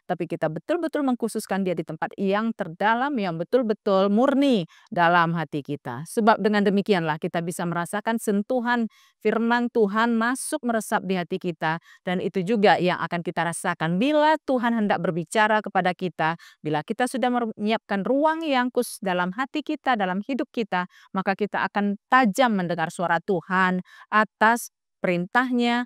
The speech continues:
atas arahannya dalam hidup kita, sehingga kita kuat menjalani dinamika kehidupan yang Tuhan izinkan untuk kita jalani. Marilah siapkan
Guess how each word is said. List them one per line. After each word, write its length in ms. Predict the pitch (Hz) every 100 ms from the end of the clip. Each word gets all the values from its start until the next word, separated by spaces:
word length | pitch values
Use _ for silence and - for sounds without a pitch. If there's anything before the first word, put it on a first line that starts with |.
| _ -
atas 480 | 208 208 185 185 -
arahannya 640 | 190 185 175 220 226 196 165
dalam 240 | 156 165
hidup 160 | 190 -
kita, 320 | 190 175 160 170 - _
sehingga 320 | - 196 170
kita 240 | 180 170 -
kuat 240 | 233 190 -
menjalani 720 | 175 160 156 185 208 214 208
dinamika 560 | 180 160 208 247 226 214
kehidupan 560 | 196 180 175 160 170 - _ 170
yang 240 | 170 160
Tuhan 160 | 165 160
izinkan 560 | 165 165 175 165 143 147
untuk 400 | 185 190 190 -
kita 320 | 165 156 147
jalani. 480 | 147 139 139 139 139 - _
Marilah 400 | 226 240 302 349
siapkan 400 | 339 302 294 320